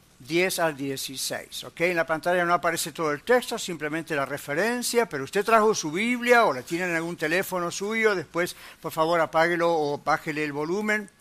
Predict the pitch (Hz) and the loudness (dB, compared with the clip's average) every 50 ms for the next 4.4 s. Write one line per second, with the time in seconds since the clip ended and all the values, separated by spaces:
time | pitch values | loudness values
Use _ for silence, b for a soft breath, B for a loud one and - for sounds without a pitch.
0 | _ _ _ _ _ _ _ _ _ _ _ - - - - 160 156 147 - 165 | _ _ _ _ _ _ _ _ _ _ _ -20 -14 -6 -2 -2 -2 0 -2 -4
1 | 147 117 165 156 160 165 - 170 160 151 156 156 156 165 165 160 151 147 143 143 | -6 -4 -4 -4 -4 -4 -2 -2 0 2 2 2 2 2 0 0 0 0 0 0
2 | 151 165 160 - - 165 156 151 147 143 143 - 147 139 135 135 131 - - 160 | 0 0 -2 -4 -8 -8 -6 -4 -6 -6 -6 -6 -6 -6 -6 -6 -6 -2 0 0
3 | 170 - - 170 - B B B B B B B B B B B - - 165 175 | 0 0 -2 -12 -12 B B B B B B B B B B B -2 2 4 4
4 | 180 180 185 185 190 190 160 | 6 4 4 4 2 2 0